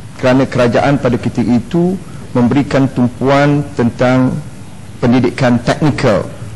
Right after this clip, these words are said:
dan juga vocational. Dan mereka telah dijanjikan dua perkara untuk kekal di dalam skim yang baru ini. Yang pertama, cuti mereka sama dengan guru-guru seperti di sekolah menengah, iaitu mengikut cuti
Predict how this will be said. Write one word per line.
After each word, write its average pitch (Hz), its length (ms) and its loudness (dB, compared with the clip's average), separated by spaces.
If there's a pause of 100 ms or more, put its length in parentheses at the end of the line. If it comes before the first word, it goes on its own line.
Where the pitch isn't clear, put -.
dan 117 160 2
juga 117 160 0
vocational. 110 720 -2 (640)
Dan 143 160 4
mereka 170 240 2
telah 175 240 2
dijanjikan 160 640 4
dua 170 320 4
perkara 165 640 2
untuk 143 400 2
kekal 143 480 2
di 127 80 2
dalam 120 320 4
skim 139 320 0
yang 123 160 4
baru 120 240 4
ini. 135 240 2
Yang 110 160 0
pertama, 143 480 4 (720)
cuti 208 800 2
mereka 151 480 2
sama 156 400 2
dengan 139 240 2
guru-guru 135 560 2 (160)
seperti - 560 -2
di 123 80 0
sekolah 117 320 0
menengah, 110 320 2 (480)
iaitu 120 240 2
mengikut 147 640 2
cuti 135 560 0